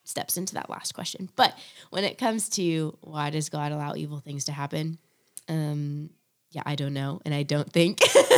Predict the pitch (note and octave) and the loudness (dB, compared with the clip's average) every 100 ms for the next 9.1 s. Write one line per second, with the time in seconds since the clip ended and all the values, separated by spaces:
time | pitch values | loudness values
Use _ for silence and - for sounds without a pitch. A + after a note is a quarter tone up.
0 | - F4+ - D5 B4 - A3+ - B3 A#3 | 6 0 0 0 0 8 8 10 8 6
1 | A3+ F#3 G3+ - G3+ G3 F#3+ E3+ D#3+ F3 | 0 4 2 8 8 8 6 6 8 6
2 | E3+ E3 E3 D#3+ D#3 A2+ D3+ C#3 D3 D3+ | 6 4 4 4 2 0 0 0 0 0
3 | C3+ B2+ - - D3 D3 B2+ G#2+ E3 F3+ | -2 -4 -6 -20 -18 -6 -4 0 0 2
4 | E3+ D#3+ D3+ D3+ - - F#3 - - F#3+ | 2 2 2 -2 -6 0 2 2 2 4
5 | G#3+ G#3+ A#3 - F#3 F3+ G3 - F3+ D#3+ | 4 4 4 4 2 2 0 2 4 4
6 | E3 E3 D#3 - D3+ D3+ E3 D#3 D3+ D3 | 2 -2 -2 -2 0 0 -2 -2 -2 -4
7 | - D3 D#3 F#3 G#3 G#3 C4 C4 C4 C4 | -2 0 0 0 -2 -2 -2 -2 -2 -6
8 | - - - _ _ E3 _ _ A#3 A3 | -16 -20 -20 _ _ -20 _ _ 6 6
9 | F#3+ | 4